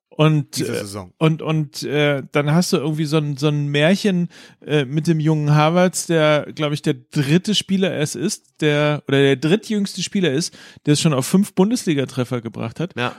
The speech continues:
Speaker 1: Und, äh, und so weiter und so fort. Selbst Leno wird jetzt mit Bayern in Verbindung gebracht. Ähm, also d-, du siehst irgendwie plötzlich so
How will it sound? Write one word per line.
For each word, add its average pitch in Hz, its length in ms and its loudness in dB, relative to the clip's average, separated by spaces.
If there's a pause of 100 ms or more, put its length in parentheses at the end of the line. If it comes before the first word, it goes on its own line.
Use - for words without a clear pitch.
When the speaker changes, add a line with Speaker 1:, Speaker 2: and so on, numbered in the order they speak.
Speaker 1:
Und, 160 360 0
äh, - 160 -14 (100)
und 247 160 2
so 214 140 0
weiter 185 200 4
und 160 100 0
so 143 100 -8
fort. 190 240 4 (180)
Selbst 175 320 2
Leno 220 380 4
wird 202 160 2
jetzt 190 180 2
mit 185 140 0
Bayern 208 320 2
in 156 120 -6
Verbindung 147 440 -2
gebracht. 135 560 -8 (100)
Ähm, 151 400 0
also 151 320 0
d-, 143 220 -8
du 156 160 0
siehst 160 280 0
irgendwie 180 260 -2
plötzlich 214 680 -2 (220)
so - 180 -4